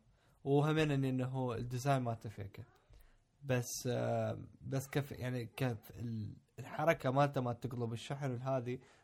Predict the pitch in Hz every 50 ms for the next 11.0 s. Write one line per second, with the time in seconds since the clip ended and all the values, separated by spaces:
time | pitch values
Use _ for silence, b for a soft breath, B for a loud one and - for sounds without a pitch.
0 | b b 131 127 120 117 127 139 117 - 113 104 101 - - _ _ _ _ _
1 | _ _ _ _ _ _ _ _ _ 370 370 381 392 392 403 - - - - -
2 | - _ _ _ - b b b b b b 143 160 190 196 190 180 156 151 151
3 | 135 156 147 139 - - 147 139 131 127 131 131 127 120 113 - 135 143 156 143
4 | 135 120 113 113 107 104 - - - - 113 113 110 110 110 110 - - - -
5 | - - 117 - - 127 113 135 127 131 127 - - 131 127 123 120 123 117 120
6 | 123 120 123 139 143 147 143 135 127 120 117 117 - - - 113 107 107 107 -
7 | - _ _ _ _ _ _ - - - - - _ _ _ _ _ _ _ -
8 | 120 113 101 117 120 117 123 117 117 123 120 - - - 120 117 113 110 117 117
9 | 113 113 113 110 107 - - _ _ _ _ _ _ _ _ _ - 120 117 107
10 | 107 107 107 107 107 107 107 110 107 107 107 107 107 104 104 101 98 98 95 -